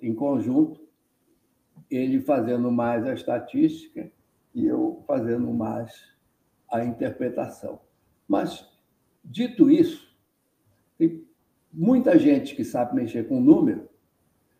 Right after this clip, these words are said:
e muita gente que sabe a-, arrumar as, o, o enredo, a narrativa do que que tá acontecendo. Mas tem muito pouca gente que sabe fazer os dois,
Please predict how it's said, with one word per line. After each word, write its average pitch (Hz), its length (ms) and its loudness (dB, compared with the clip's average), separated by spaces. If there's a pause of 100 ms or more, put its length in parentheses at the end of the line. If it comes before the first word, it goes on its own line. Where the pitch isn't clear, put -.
(140)
e 180 120 6
muita 220 360 6
gente 190 460 2
que 214 180 -4
sabe 165 720 2 (300)
a-, - 320 -4
arrumar 151 1000 4 (580)
as, - 420 -6
o, 147 300 4
o 156 60 10
enredo, 151 960 8 (240)
a - 80 -4
narrativa 143 800 4
do 127 140 -2
que 131 140 -6
que - 120 -12
tá 135 120 -2
acontecendo. 120 720 -8 (380)
Mas 160 180 0
tem 165 100 10
muito 170 240 4
pouca 156 340 2
gente 135 300 -4
que 147 100 -4
sabe - 300 -8
fazer 139 240 -2
os 131 160 -4
dois, 104 460 -10